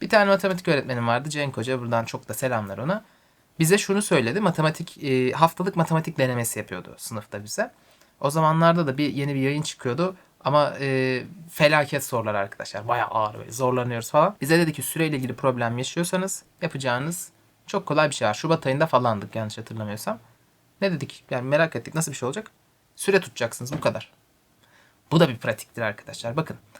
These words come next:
bir şeye adapte olmanız, o şeyi sürekli gerçekleştirmeniz artık sizin içinizde bir normaldir. Mesela benim için oturup bu masada yaklaşık on dört on beş saat kalmak dünyanın en normal şeyi.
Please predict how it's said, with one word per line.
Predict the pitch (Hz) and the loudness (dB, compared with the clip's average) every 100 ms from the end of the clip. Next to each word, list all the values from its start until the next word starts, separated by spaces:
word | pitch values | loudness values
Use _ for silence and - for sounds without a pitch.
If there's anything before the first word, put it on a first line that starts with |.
| _ _ - | _ _ -2
bir | 135 | 0
şeye | 160 233 170 180 | 2 2 2 4
adapte | 139 135 151 - 175 | 2 4 2 2 0
olmanız, | 139 131 117 110 147 - - _ _ - | 2 2 0 -2 -2 -4 -8 _ _ 2
o | 180 | 2
şeyi | 180 143 | 2 -2
sürekli | - 170 160 131 | -2 0 -2 -2
gerçekleştirmeniz | 120 123 - 135 127 - 131 165 160 | 0 0 -2 -4 -4 -4 -2 -2 2
artık | - 156 - 139 | 4 4 2 -8
sizin | - 147 151 | -4 -4 -4
içinizde | 127 - 131 123 143 | -6 -6 -6 -4 -2
bir | 135 117 | -2 2
normaldir. | 120 117 117 110 113 | 2 2 2 -2 -2
Mesela | 165 - 110 | -4 -2 0
benim | 160 170 | 2 0
için | - 113 | -4 -6
oturup | 147 - 127 - - | -6 -4 -6 -4 2
bu | |
masada | 160 - 110 120 175 - - | 2 2 -2 -2 -4 -10 -2
yaklaşık | 170 165 143 160 | 0 0 -6 0
on | 160 | 2
dört | 139 131 | 2 2
on | 147 | 0
beş | 123 | -2
saat | - 117 | -2 -4
kalmak | - 160 156 160 | 0 0 0 0
dünyanın | 160 160 160 170 | 2 2 0 -2
en | 240 285 | -4 2
normal | 208 180 175 | 4 6 4
şeyi. | 175 131 101 | 2 -2 -6